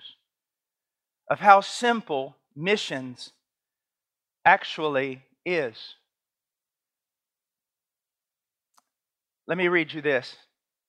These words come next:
In the New Testament, missions is church planting. The primary goal of missions is to plant a biblical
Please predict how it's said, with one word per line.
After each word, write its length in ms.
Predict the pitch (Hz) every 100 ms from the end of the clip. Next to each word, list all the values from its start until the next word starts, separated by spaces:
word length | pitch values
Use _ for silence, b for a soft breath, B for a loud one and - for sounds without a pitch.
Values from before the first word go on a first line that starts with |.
| _ _ _ _ _ _ _ -
In 120 | 170
the 80 | 220
New 140 | 220
Testament, 640 | 208 220 196 - 156 139 151 _ _ _ _ _ _ _ _ _ _
missions 840 | 143 208 220 165 135 147 - - - _ _ _ _ _ _ _
is 200 | - 156
church 340 | - 196 180 -
planting. 480 | 170 160 139 120 101 _ _ _ _ _ _ _ _ _ _ _ _ _ _ _ _ _ _ _ _ _ _ _ _ _ _ _
The 80 | 165
primary 720 | - - 190 202 233 240 240 240 151 -
goal 560 | 196 170 123 104 - -
of 160 | 143
missions 720 | 160 185 196 - 123 123 - - _ _ _ _ _ _
is 220 | 156 143
to 120 | -
plant 520 | 147 - 208 202 208 - _ _ _
a 80 | 151 143 _
biblical 680 | 208 180 190 - 190 185